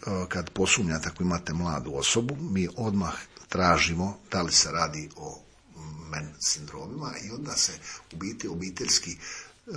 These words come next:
kompletna obitelj, znači, e, djeca iz te obitelji idu na probir, na dijagnostiku. E, MEN, e, dva A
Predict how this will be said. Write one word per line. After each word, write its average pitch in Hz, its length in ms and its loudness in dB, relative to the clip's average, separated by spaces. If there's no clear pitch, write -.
kompletna 110 580 -2
obitelj, 78 440 -6
znači, 76 460 -4
e, 95 40 -6
djeca 92 500 8
iz - 180 6
te 95 120 6
obitelji 80 480 2
idu 78 240 -4
na 78 120 -8
probir, - 520 -10
na 80 260 -8
dijagnostiku. 82 680 -6
E, 101 60 -2
MEN, 107 320 4
e, 107 400 0
dva 104 220 2
A 107 420 4